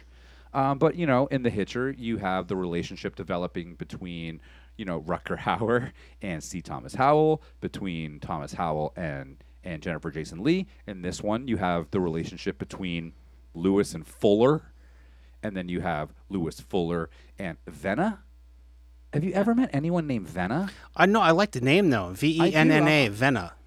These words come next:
Speaker 1: Yeah. Um, so there's good relationship building and, like, you know, some, some good interplay in between, like, what the characters in these movies are doing. Um, but,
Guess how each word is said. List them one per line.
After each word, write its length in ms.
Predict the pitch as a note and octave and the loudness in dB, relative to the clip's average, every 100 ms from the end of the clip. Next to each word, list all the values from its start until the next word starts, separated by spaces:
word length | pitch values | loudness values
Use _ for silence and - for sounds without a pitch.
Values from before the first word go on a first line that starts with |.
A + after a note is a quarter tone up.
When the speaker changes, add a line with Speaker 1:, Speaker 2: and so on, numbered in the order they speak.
| - | -8
Speaker 1:
Yeah. 180 | G3 B2 - - - - - - | -6 -6 -10 -20 -20 -20 -20 -10
Um, 340 | - B2+ A#2 G#2 | -2 0 0 2
so 120 | F3+ | 0
there's 220 | E3+ D3+ | 2 0
good 240 | - G3+ G#3 | 4 4 4
relationship 580 | C#3+ G#2+ - A#2+ - | 0 2 0 -2 -4
building 460 | A#2+ B2+ B2+ B2+ B2+ | 2 2 2 -2 -4
and, 200 | A#2 A2 | -6 -4
like, 380 | G2+ F#2 F2 - - | 0 0 0 -4 -12
you 140 | B2+ | -6
know, 160 | A#2+ F#2+ | -2 -2
some, 360 | - B2 G2+ - | -2 -6 -6 -8
some 260 | A#2 G2+ - - | -8 -8 -12 -2
good 200 | C#3+ - | 0 0
interplay 480 | A2+ G#2+ A2 G2 F#2 | -4 -4 -4 -4 -6
in 80 | E2+ | -8
between, 520 | F2+ - F2 D#2+ D#2+ | -12 -10 -8 -8 -8
like, 240 | D2+ D2 | -6 -4
what 140 | F#2 - | -2 -2
the 60 | |
characters 540 | - E2+ D#2 - D#2+ D2+ | -4 -4 -6 -6 -10 -10
in 80 | D#2+ | -14
these 180 | D2+ | -14
movies 280 | D#2 C#2 C#2+ | -12 -14 -14
are 60 | C#2 | -10
doing. 460 | D#3 F3 A#2 G#2+ - - - - - - | -6 -4 -4 -6 -12 -20 -20 -20 -14 -6
Um, 240 | C3+ C#3 | -4 -4
but, 260 | C#3+ E3 | 0 -2